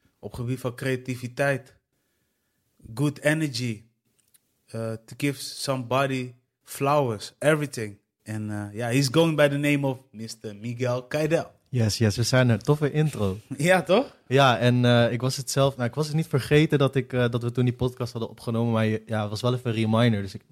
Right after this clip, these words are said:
Speaker 2: ik ga hem wel even een keer terugluisteren, want ik ben wel benieuwd hoe ik, eh, ja, hoe ik daar vier jaar geleden naar, ja, hoe ik, hoe
Speaker 1: Ja.
Speaker 2: ik toen naar dingen keek, zeg maar.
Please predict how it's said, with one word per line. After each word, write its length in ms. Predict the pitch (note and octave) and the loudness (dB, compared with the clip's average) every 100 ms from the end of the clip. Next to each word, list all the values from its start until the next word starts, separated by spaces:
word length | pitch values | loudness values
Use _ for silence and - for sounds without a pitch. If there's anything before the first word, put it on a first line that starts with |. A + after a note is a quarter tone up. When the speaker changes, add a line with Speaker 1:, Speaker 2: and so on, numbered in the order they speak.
| _ | _
Speaker 2:
ik 140 | - | -8
ga 100 | - | 0
hem 80 | C3+ | 4
wel 120 | C#3+ | 4
even 120 | C#3 C3 | 4 0
een 60 | |
keer 160 | C3+ C3+ | 0 0
terugluisteren, 540 | C3+ C3 G#2+ G2+ - | 0 0 0 0 -4
want 120 | A2 A2 | -8 -4
ik 60 | |
ben 100 | A2 | 0
wel 120 | A2+ | 0
benieuwd 260 | A2 A#2 A2+ | 2 0 -2
hoe 140 | G#2+ | -6
ik, 140 | G2+ - | -12 -14
eh, 80 | G2 - _ _ _ | -18 -20 _ _ _
ja, 140 | A2 | -2
hoe 100 | A2 | 0
ik 80 | A2+ | 2
daar 100 | A2+ | 0
vier 180 | - B2 | 2 6
jaar 180 | A#2 G#2+ | 6 6
geleden 380 | - G#2+ G#2+ G#2+ | 2 0 0 0
naar, 180 | G#2+ G2 _ _ | -2 -6 _ _
ja, 260 | A2+ G#2 - - _ | -4 -2 -4 -16 _
hoe 160 | - A#2+ | 0 2
ik, 60 | B2 | 4
hoe 100 | B2+ | 2
Speaker 1:
Ja. 60 | |
Speaker 2:
ik 80 | A#2+ | 2
toen 140 | E3+ E3+ | 2 4
naar 160 | C#3+ | 4
dingen 260 | C3+ C#3 B2 | 2 0 0
keek, 260 | C#3 A#2 | -2 -2
zeg 200 | G2 G2 | -6 -12
maar. 260 | G2+ F#2 | -12 -14